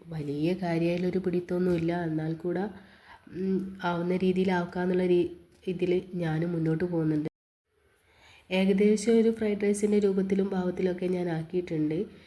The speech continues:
എന്തായാലും കുട്ടികളെ കണ്ണുവെപ്പിക്കാൻ ഇതൊക്കെ പോരെ. സത്യം പറഞ്ഞു കഴിഞ്ഞാൽ രാത്രിയിൽ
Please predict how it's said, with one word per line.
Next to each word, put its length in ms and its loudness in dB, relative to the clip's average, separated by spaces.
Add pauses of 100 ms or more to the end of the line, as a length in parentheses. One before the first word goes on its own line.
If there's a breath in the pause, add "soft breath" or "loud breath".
(220 loud breath)
എന്തായാലും 320 -2
കുട്ടികളെ 400 -4
കണ്ണുവെപ്പിക്കാൻ 720 -2
ഇതൊക്കെ 260 -4
പോരെ. 340 -2 (1500 soft breath)
സത്യം 400 0
പറഞ്ഞു 280 6
കഴിഞ്ഞാൽ 320 4 (380)
രാത്രിയിൽ 520 -2